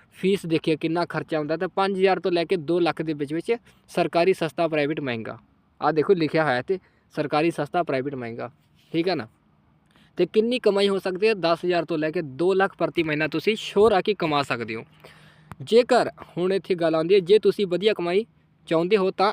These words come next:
ਆਈ ਟੀ ਆਈ ਡਿਪਲੋਮਾ, ਡਿਜੀਟਲ ਮਾਰਕੀਟਿੰਗ ਜਾਂ ਗ੍ਰਾਫਿਕ ਡਿਜ਼ਾਈਨ ਚੰਗੇ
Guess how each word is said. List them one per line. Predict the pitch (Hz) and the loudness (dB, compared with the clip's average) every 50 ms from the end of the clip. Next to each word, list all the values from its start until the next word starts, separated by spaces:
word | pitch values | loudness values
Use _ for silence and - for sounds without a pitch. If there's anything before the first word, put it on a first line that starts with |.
| - - | 0 -2
ਆਈ | - 156 160 165 | 0 0 0 2
ਟੀ | 160 185 | 2 2
ਆਈ | 196 185 | 2 2
ਡਿਪਲੋਮਾ, | 160 156 139 - 156 156 156 156 175 175 | 0 -2 -2 -2 -2 -2 0 0 -2 -2
ਡਿਜੀਟਲ | 170 143 147 147 151 165 156 170 170 165 | -2 -2 -2 -2 -2 -2 -2 -2 -2 -2
ਮਾਰਕੀਟਿੰਗ | 165 156 156 156 - 160 170 165 156 143 | -2 -4 -4 -4 -6 -6 -6 -6 -4 -2
ਜਾਂ | 151 151 | -2 -2
ਗ੍ਰਾਫਿਕ | 143 139 139 139 143 - 185 170 165 | 0 0 0 0 0 0 0 -2 -2
ਡਿਜ਼ਾਈਨ | 143 139 135 151 156 175 | -2 -4 -4 -4 -4 -6
ਚੰਗੇ | 170 - - 151 147 139 170 202 240 | -4 -4 -4 -4 -2 -2 0 -2 -2